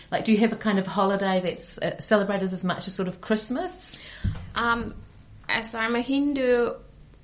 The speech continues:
Speaker 2: in Sri Lanka we have different religions and they all have their festivals. So Christians celebrate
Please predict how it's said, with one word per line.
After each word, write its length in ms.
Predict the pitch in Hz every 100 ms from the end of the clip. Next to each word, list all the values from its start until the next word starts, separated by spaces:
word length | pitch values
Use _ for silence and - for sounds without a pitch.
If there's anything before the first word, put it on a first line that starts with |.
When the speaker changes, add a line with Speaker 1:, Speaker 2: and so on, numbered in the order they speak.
| - 214
Speaker 2:
in 120 | 214
Sri 200 | - 262
Lanka 280 | 240 214 208
we 120 | 208
have 300 | 202 185 190
different 380 | 202 196 190 185
religions 580 | 190 196 254 339 359 - - - -
and 220 | 202 196
they 160 | 214
all 220 | 214 233 247
have 240 | 220 196
their 220 | 196 214
festivals. 760 | 214 180 - - 104 110 - - - - - - -
So 600 | - 202 190 185 185 - -
Christians 480 | - 262 - 226 220
celebrate 400 | 196 185 185 180